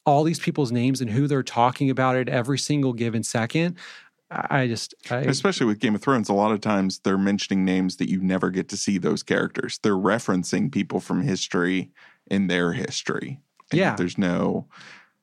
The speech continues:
Speaker 2: uh,
Speaker 1: Right.
Speaker 2: again, going back to what I was saying about you need some familiar elements to, to ground you,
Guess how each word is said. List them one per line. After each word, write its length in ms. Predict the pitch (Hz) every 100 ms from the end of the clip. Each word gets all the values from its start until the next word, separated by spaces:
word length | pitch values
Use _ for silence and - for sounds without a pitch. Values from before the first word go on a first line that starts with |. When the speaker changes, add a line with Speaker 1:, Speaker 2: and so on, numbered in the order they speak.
| _
Speaker 2:
uh, 40 | 135
Speaker 1:
Right. 280 | 151 131 107 -
Speaker 2:
again, 340 | 147 185 135 107
going 240 | 113 110
back 220 | 107 104 -
to 60 |
what 80 | 101
I 60 | 95
was 120 | 95
saying 240 | 104 98
about 400 | 95 95 92 92 - _ -
you 160 | 110 104
need 320 | 101 101 98
some 200 | - 92
familiar 460 | - 98 92 92 90
elements 580 | 87 92 92 92 - -
to, 240 | 92 87
to 180 | - -
ground 440 | 82 90 90 92
you, 320 | 95 101 -